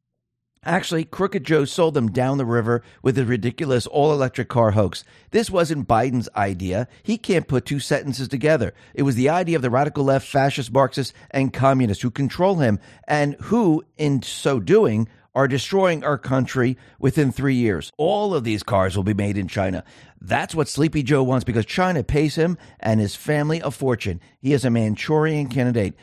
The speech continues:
"If the U A W leadership doesn't endorse me, and if I don't win the elections, the auto workers are toast,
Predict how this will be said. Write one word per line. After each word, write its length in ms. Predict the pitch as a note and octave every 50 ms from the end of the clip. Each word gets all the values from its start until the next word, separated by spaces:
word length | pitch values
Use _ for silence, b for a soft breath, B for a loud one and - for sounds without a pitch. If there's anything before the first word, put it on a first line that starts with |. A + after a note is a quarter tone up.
| b _
"If 120 | - A2
the 120 | - A#2 A2+
U 160 | C#3 F3 F3+
A 100 | E3+ E3
W 300 | C#3 D3+ C#3 C#3 D3+ D3+
leadership 400 | C#3+ D3 D3 C#3+ - D3+ A#2+ F2+
doesn't 280 | A#2 B2 B2+ A#2 C3+
endorse 400 | B2+ B2 A2+ A2+ B2+ C3+ C#3+ -
me, 220 | - E3 F3 E3+ E3 _ _ _ _ _ _ _ _ _ -
and 120 | B2+ B2 A#2+
if 100 | G#2+ A#2
I 140 | A#2 B2
don't 240 | C3+ A2+ D#3 D3+ C3
win 140 | B2+ C3 C3+
the 80 | C3 B2
elections, 400 | A#2 A#2 B2 B2+ - E3 D#3+ A#2+
the 80 | A2+
auto 180 | A2 A#2+ C3+ C#3+
workers 380 | C#3+ - D3+ D3 D3+ D3 C#3+ - _
are 160 | - B2 B2+ C3
toast, 480 | - - - B2 A#2 G2+ E2 - -